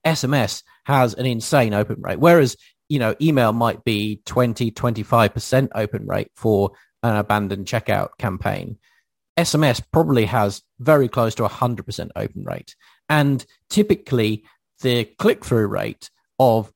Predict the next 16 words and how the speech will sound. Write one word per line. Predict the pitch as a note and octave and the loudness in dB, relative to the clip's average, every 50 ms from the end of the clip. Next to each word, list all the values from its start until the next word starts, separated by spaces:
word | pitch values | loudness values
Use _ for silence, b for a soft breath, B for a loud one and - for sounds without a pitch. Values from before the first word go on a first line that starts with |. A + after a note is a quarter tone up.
| - | -4
uh, | - G#2+ G#2+ G#2 G2+ - - - | 0 0 2 2 0 -2 -4 -8
abandoned | G#2+ G#2+ - A#2 A#2+ A#2 A2+ A2 G#2 | -8 -4 -2 -2 -2 -2 -4 -8 -6
cart | - A#2+ A2 - - | -4 -2 -2 -2 -2
S | G#2 - | -4 -6
M | B2+ C3+ | -4 -2
S | D3+ C3 - - | -2 -2 -2 -4
is | A2 | -6
about | G#2+ A#2+ A2+ - - | -2 -2 -2 -2 -4
twice | - - B2+ B2 A2+ G#2+ - - | -6 -2 2 2 2 2 0 -4
that | G2+ F#2+ - - | -4 -4 -4 -4
of | - A2 | -6 -8
an | A2+ G#2+ | -6 -6
email | G2+ G#2+ G#2+ G2+ F#2+ G2+ | -6 -4 -2 -2 -2 -2
as | G2+ F#2+ | -2 -4
well. | B2 C#3 D3 C3+ G2+ D#2+ | 0 2 4 4 4 2
So | - - C#3+ C3+ C3 A#2+ | 0 2 4 4 4 4